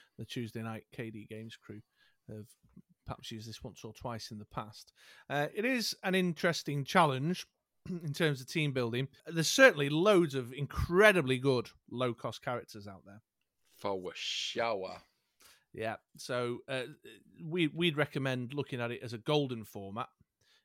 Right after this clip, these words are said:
Speaker 1: in the first instance, 'cause that just really opens up a wide card pool. I think, I think last time I built a Weenie Wars team in golden, and that would have been before Infinity Gauntlet was around, but there was something like a thousand cards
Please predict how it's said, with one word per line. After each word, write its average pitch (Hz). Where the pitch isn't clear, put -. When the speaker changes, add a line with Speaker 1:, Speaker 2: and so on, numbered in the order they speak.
Speaker 1:
in 104
the 104
first 110
instance, 101
'cause 120
that 101
just 107
really 110
opens 104
up 98
a 101
wide 110
card 113
pool. 101
I 104
think, -
I -
think 113
last -
time 120
I -
built 120
a 107
Weenie 110
Wars 110
team 107
in 107
golden, 110
and 117
that -
would 110
have 117
been 113
before 131
Infinity 120
Gauntlet -
was 110
around, 113
but 127
there 131
was 135
something 139
like 113
a 120
thousand 127
cards 117